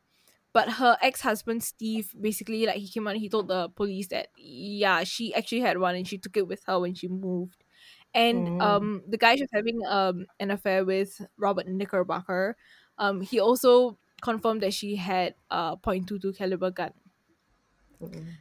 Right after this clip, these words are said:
Speaker 1: Then, a witness came forth saying that on the night of the murder, he had passed Diane's car and he remembered it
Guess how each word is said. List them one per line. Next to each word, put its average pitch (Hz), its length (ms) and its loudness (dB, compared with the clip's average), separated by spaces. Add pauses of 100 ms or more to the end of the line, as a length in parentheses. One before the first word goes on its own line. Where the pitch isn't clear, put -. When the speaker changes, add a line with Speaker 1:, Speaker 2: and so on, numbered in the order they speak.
(140)
Speaker 1:
Then, 277 480 4 (680)
a - 140 10
witness 269 540 2
came 262 340 2
forth - 720 4 (440)
saying 285 360 2
that 285 140 8
on 247 140 0
the 220 80 2
night 247 300 0
of 311 120 -4
the 233 100 4
murder, 220 720 2 (160)
he 240 140 2
had 214 180 2
passed 285 340 2
Diane's 214 480 0
car - 440 0 (480)
and 233 180 0
he 254 140 0
remembered 233 640 6
it 208 260 4